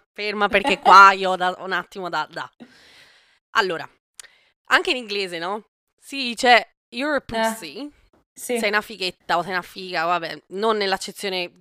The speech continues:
Speaker 1: che utilizziamo in italiano, "You're a pussy" intendia-, intendendo qualcuno di debole, qualcuno che non ce la fa, ok?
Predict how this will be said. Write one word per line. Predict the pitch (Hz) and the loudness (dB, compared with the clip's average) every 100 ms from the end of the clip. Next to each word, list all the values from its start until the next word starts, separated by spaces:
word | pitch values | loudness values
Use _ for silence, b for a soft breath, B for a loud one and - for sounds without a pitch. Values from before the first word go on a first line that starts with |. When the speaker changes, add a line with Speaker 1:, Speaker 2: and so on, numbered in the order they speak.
| - | -20
Speaker 1:
che | 185 | -16
utilizziamo | 170 - _ 180 175 175 165 | -16 -18 _ -18 -12 -10 -10
in | |
italiano, | 170 - 208 160 170 180 | -6 -4 0 0 -2 -4
"You're | 180 | -4
a | 233 | -8
pussy" | - 175 - 190 | -10 -14 -12 -10
intendia-, | 185 175 180 185 175 160 | -8 -8 -10 -8 -6 -6
intendendo | 196 208 247 247 180 185 190 180 185 | -6 -6 -6 -6 -6 -4 -2 0 2
qualcuno | 202 208 185 170 | 0 -2 -6 -12
di | 226 | -10
debole, | 226 233 214 226 214 226 B B B B | -2 -2 0 -4 -4 -6 B B B B
qualcuno | 208 190 175 165 | -4 -4 -4 -4
che | 170 | -4
non | 165 | -4
ce | 160 | -4
la | 143 | -6
fa, | 147 139 | -6 -10
ok? | 139 180 151 202 | -8 -6 -6 -8